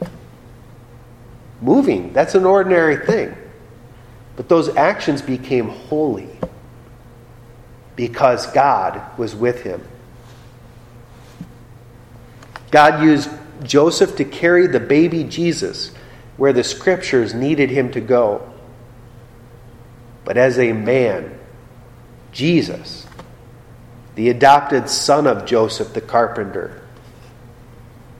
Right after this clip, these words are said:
would carry that grown man, his father's sin, all the way to the cross to pay for them in full.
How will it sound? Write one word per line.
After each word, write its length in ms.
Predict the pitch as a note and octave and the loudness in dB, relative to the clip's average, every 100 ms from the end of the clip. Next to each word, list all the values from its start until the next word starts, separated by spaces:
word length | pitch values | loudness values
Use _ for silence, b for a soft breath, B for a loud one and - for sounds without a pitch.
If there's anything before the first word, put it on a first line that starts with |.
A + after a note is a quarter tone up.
| - - - - - - - - - - - | -20 -20 -20 -20 -20 -20 -20 -20 -20 -20 -10
would 240 | A2 A#2 - | -6 -6 -6
carry 680 | - D3+ A#2+ A2 G2+ F#2+ - | 0 2 2 0 -4 -6 0
that 340 | B2 B2 A2+ | 2 0 0
grown 420 | B2+ B2 A#2+ G#2 | 2 2 0 -4
man, 480 | A2 A#2+ G2 G2+ G2+ - - - | -4 -4 -4 -8 -16 -20 -20 -6
his 280 | B2+ A#2+ | -4 -4
father's 720 | - B2 A#2 G#2+ F#2+ G2 - - - | -2 2 2 2 -2 -6 -8 -16 -16
sin, 520 | - - C3 G#2 D#2+ - - - - - - - - - - - - - - - - - - - | -10 -4 -2 -2 -6 -16 -20 -20 -20 -20 -20 -20 -20 -20 -20 -20 -20 -20 -20 -20 -20 -20 -10 0
all 240 | B2+ C3+ | 2 4
the 100 | B2 | 2
way 260 | A2+ A#2 A#2 | 0 2 0
to 140 | A#2 | -4
the 120 | G#2+ - | -8 -8
cross 800 | - B2 G#2 - - - - - - - - - - | -4 0 0 -2 -14 -16 -14 -16 -18 -20 -20 -16 -8
to 100 | B2+ | -8
pay 300 | - C3+ A#2+ | -2 0 0
for 200 | A#2 G#2 | 0 -2
them 400 | G#2+ A2 F2+ F2+ | 0 0 -2 -8
in 180 | G2+ F2+ | -10 -10
full. 440 | - F#2+ D#2 - | -4 -4 -4 -8